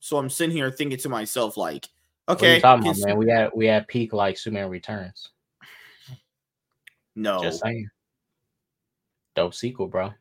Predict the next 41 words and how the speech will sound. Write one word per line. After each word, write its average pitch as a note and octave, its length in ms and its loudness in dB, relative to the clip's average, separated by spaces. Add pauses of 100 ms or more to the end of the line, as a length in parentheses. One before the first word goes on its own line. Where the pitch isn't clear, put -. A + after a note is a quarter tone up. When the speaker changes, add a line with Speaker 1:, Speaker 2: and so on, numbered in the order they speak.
(260)
Speaker 1:
But F#3+ 100 2
that's B3+ 160 6
not C4 260 6
really, G#3 300 6
that's A3+ 220 4
not C4+ 120 2
even A3+ 140 0
a F#3+ 40 0
s-, - 220 -4
that, A#3+ 220 4
but G#3+ 240 2
that's B3 220 6
a - 40 -6
sequel A3+ 260 -2
to F#3+ 120 0
those E3+ 400 2
movies, G2 440 -6
though. D#2 320 -10 (100)
That's D#3 140 -4
not G3+ 60 4
like A#2+ 140 0
Superman C#3+ 640 -4
two. F#3 120 2
Speaker 2:
Yeah, - 160 8
it's G2+ 100 -2
still B2 120 4
a - 240 -4
sequel, D#2+ 240 -4
though. D2+ 220 -4 (140)
I A#2 120 0
mean, B2 140 0
yeah, G2 240 4
I, D2+ 260 -2
I G2 140 0
get E2 200 -4
it. C#2+ 140 -12
Like F#2 180 0
a F2 120 -2
Superman F#2+ 380 0
two, - 200 6
but - 200 0